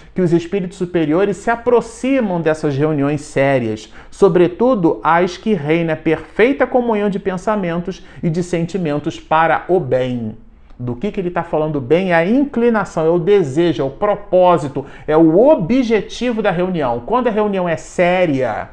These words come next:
ou seja, quando o seu propósito é sério, quando a, o seu objetivo é investigativo, aí os espíritos superiores se aproximam. Por que que essa informação é importante?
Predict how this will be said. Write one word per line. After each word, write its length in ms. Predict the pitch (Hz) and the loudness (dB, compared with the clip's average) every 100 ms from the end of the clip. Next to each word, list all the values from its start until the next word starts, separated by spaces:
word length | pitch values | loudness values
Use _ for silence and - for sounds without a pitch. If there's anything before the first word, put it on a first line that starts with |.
| - - - | -20 -18 0
ou 160 | 160 | 2
seja, 380 | 160 - 135 123 | 2 0 0 0
quando 280 | 123 180 175 | -2 -4 -4
o 40 | |
seu 220 | 170 214 214 | 0 2 2
propósito 1000 | 214 196 - - 180 202 190 170 156 143 | 0 -2 -2 0 2 4 4 2 -2 -6
é 60 | |
sério, 760 | 131 - 156 165 170 151 131 - - - | -8 -4 -2 0 0 -2 -4 -8 -14 -4
quando 360 | 196 214 202 185 | 0 4 4 4
a, 120 | 165 - - - | 2 -2 -8 -4
o 80 | 156 | -2
seu 300 | - 190 175 | 2 4 4
objetivo 880 | 151 147 147 139 - 190 202 151 | 2 -2 -4 -8 -12 -6 -4 -4
é 40 | 156 | -4
investigativo, 1080 | 151 147 - - 143 123 - - 180 147 - - | -4 -8 -8 -8 -6 -6 -6 -2 0 -2 -4 -4
aí 220 | 127 131 | -2 0
os 160 | 147 147 | -2 -4
espíritos 480 | - - 139 135 | -8 -6 -6 -6
superiores 560 | 156 147 151 151 131 135 | -10 -6 -6 -4 -6 -6
se 80 | 147 | -8
aproximam. 640 | 139 190 190 135 113 113 - - | -4 -4 -4 -6 -6 -6 -12 -6
Por 160 | - - | -2 0
que 140 | 180 | 0
que 80 | 185 | 0
essa 140 | 208 208 | -2 -4
informação 520 | - 202 196 180 190 | -2 -2 -2 -4 -4
é 40 | |
importante? 720 | 180 190 - - 202 220 240 | -2 -2 -2 2 2 2 -2